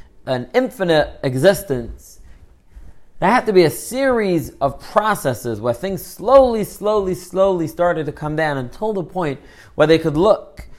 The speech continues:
the way they do in this world. It couldn't just be from an infinite existence, totally spiritual, to something totally physical.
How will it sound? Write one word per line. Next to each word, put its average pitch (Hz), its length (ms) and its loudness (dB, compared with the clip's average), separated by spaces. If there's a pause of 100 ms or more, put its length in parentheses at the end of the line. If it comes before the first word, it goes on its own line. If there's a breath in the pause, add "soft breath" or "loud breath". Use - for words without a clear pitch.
(140 soft breath)
the 139 60 -4
way 175 160 2
they 165 120 4
do 156 160 2
in 139 100 0
this 123 180 -6
world. - 300 -12 (640 soft breath)
It 147 80 -8
couldn't 208 200 4
just 170 200 2
be 170 180 -2
from 147 300 0
an 139 80 -4
infinite 180 480 -4
existence, 151 520 2
totally 180 380 4
spiritual, 143 460 0
to 120 100 -6
something 151 260 -2
totally 135 380 0
physical. - 400 -18